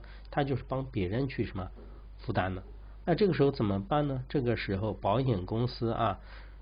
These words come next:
如果在现在大数据的情况下，所以说保险公司现在搞，要搞大数据啊，啊，在大数据的情况下，它就可以精准的知道每一个人的情况，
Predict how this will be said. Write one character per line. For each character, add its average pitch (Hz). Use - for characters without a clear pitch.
如 165
果 90
在 113
现 -
在 113
大 123
数 156
据 143
的 95
情 98
况 95
下， 104
所 -
以 -
说 123
保 117
险 110
公 117
司 120
现 123
在 104
搞， 98
要 120
搞 101
大 123
数 127
据 127
啊， 107
啊， 113
在 147
大 156
数 131
据 139
的 110
情 -
况 101
下， 101
它 117
就 120
可 117
以 98
精 135
准 120
的 92
知 113
道 110
每 92
一 87
个 98
人 92
的 120
情 104
况， 92